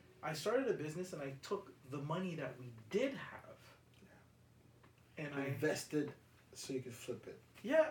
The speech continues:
Speaker 1: <clears throat> Again, most people would be like, "That's too risky."
Speaker 2: That's right.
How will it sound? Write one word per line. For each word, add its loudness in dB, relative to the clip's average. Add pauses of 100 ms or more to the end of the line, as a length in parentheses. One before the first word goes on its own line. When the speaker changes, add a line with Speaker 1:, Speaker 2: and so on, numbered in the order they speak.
(840)
Speaker 1:
<clears throat> -6 (540)
Again, 2
most 2
people -2
would 2
be 2
like, 4
"That's -4
too -6
risky." -8 (340)
Speaker 2:
That's -6
right. 6